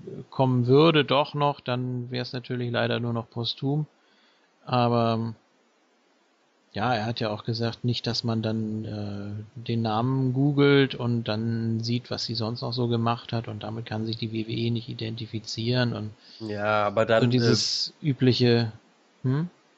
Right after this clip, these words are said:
Speaker 2: Ja, aber man zeigt ja trotzdem jetzt auf W W E dot com zum Beispiel Videos von ihr oder Highlights. Dann kann man, äh, den Namen genauso gut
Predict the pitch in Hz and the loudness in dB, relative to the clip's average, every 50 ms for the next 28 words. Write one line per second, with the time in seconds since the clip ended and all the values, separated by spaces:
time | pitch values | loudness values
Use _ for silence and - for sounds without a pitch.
0 | _ _ _ - 110 120 139 143 143 135 135 135 135 135 131 - - - 139 139 | _ _ _ -2 0 2 2 4 2 2 2 2 2 0 -2 -8 -6 -4 -4 -2
1 | 151 143 - - 147 139 - - - 143 131 127 120 120 - - - - - - | -2 -4 -4 -6 -8 -10 -8 -8 -8 -6 -4 -4 -4 -6 -8 -12 -20 -20 -18 -16
2 | - - 117 117 - - 127 117 104 127 117 113 120 110 120 113 - - - 117 | -8 -6 -6 -6 -4 -2 -2 -2 -2 -2 -2 -2 -2 0 0 0 0 -2 -2 0
3 | 113 113 120 117 - 120 113 104 104 104 110 107 - - 117 113 101 113 110 107 | 0 0 -2 -4 -6 -6 -4 -2 0 0 -2 -2 -4 -6 -6 -6 -4 -4 -6 -6
4 | 104 113 110 107 107 107 - - 113 104 104 104 107 107 104 104 104 104 104 104 | -4 -2 -2 -2 -2 -4 -6 -6 -4 -4 -4 -4 -4 -2 -2 0 0 -2 0 0
5 | 104 104 101 101 104 104 104 101 104 107 104 101 101 101 - - - - _ _ | 2 2 2 2 2 0 0 2 2 4 4 4 4 2 0 -6 -14 -16 _ _
6 | _ _ _ _ - 113 - - 131 127 131 131 127 127 123 120 117 113 117 120 | _ _ _ _ -4 -2 0 0 2 2 2 2 2 0 -2 -4 -4 -2 0 0
7 | 120 120 120 120 120 120 117 117 113 - _ _ _ _ _ _ _ _ _ _ | 2 2 4 2 2 2 0 -4 -6 -12 _ _ _ _ _ _ _ _ _ _
8 | - - - _ _ _ _ - 123 117 123 127 127 135 131 131 - - _ _ | -20 -20 -20 _ _ _ _ -2 2 2 4 4 4 4 4 2 -2 -6 _ _
9 | _ - 113 - 131 131 131 131 139 143 127 131 113 110 110 110 107 | _ -10 -6 -2 0 2 2 4 2 2 0 -2 -6 -8 -10 -12 -14